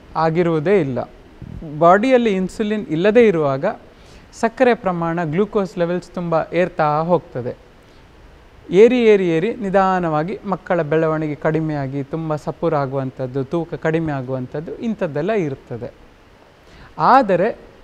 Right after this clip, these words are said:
ಟೈಪ್ ಟು ಡಯಾಬಿಟಿಸ್ ಮೆಲಿಟಸ್ ಮಕ್ಕಳಲ್ಲಿ ಆಗುವುದನ್ನು ನಾವು ತಡೆಗಟ್ಟಬಹುದು ಬೊಜ್ಜುವನ್ನು ಕಡಿಮೆ ಮಾಡೋದ್ರಿಂದ.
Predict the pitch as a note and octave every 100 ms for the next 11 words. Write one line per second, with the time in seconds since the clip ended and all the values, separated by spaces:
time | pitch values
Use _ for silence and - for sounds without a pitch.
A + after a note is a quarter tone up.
0 | - - F#3+ C4 - C#4+ G#3+ G3 F3 F3
1 | F#3 - E3+ E3 F3+ - E3+ - E3 D#3
2 | D#3+ - D3+ C#3+ D3 C3+ F3 B3 F#3+ D3+
3 | D#3 C#3+ C3 - - C3+ A#2+ - - D3+
4 | E3+ C#3+ D3 C#3+ D#3+ F#3+ - D3+ C3+ B2+
5 | B2 B2+ B2 - - -